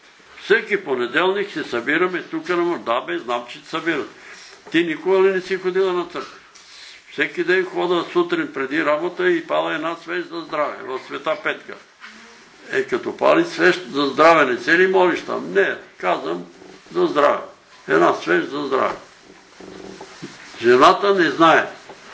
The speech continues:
Родителите са били комунисти, баба и дядо и комунисти. В моя дом, вика, не се е споменала думата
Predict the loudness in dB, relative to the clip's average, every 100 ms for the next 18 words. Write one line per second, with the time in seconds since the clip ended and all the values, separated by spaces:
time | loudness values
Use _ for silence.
0 | 2 6 8 8 8 8 8 4 2 4
1 | 4 6 6 8 8 10 8 4 -4 2
2 | 6 6 6 4 4 4 2 -2 -4 0
3 | 2 2 0 -4 -4 -6 -2 4 4 2
4 | -12 -10 -2 4 4 4 0 0 2 0
5 | 0 -2 -2 0 -2 -4 -4 0 2 2
6 | 0 -2 -2 0 0 0